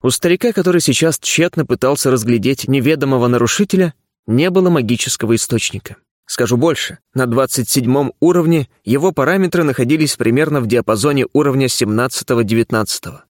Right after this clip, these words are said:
Да и то некоторые из них. Ну и если приглядеться, эмблема на его груди была серого цвета.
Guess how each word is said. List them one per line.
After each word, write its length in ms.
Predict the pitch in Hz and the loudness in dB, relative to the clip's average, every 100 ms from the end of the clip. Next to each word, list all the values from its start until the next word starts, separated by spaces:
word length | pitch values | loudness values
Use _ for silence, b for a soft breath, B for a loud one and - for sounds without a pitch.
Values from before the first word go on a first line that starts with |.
| _ | _
Да 160 | - 123 | -4 0
и 100 | 160 | 0
то 220 | 220 214 | 2 2
некоторые 480 | 175 180 - 110 107 | 4 2 0 -2 0
из 200 | 113 95 | 0 -2
них. 260 | 104 - _ _ _ _ _ - | -4 -6 _ _ _ _ _ -6
Ну 180 | 113 127 | 0 2
и 80 | 127 | 2
если 300 | 127 - 120 | 0 0 -2
приглядеться, 720 | 127 113 104 151 - 165 - _ - | 0 0 2 0 0 -8 -8 _ -2
эмблема 500 | 139 117 143 190 160 | 0 2 2 0 0
на 80 | |
его 200 | 120 113 | 2 2
груди 300 | 117 113 120 | 0 0 0
была 260 | 135 110 120 | 2 2 0
серого 360 | - 107 110 113 | 0 0 2 -2
цвета. 440 | - 98 - | -2 -4 -6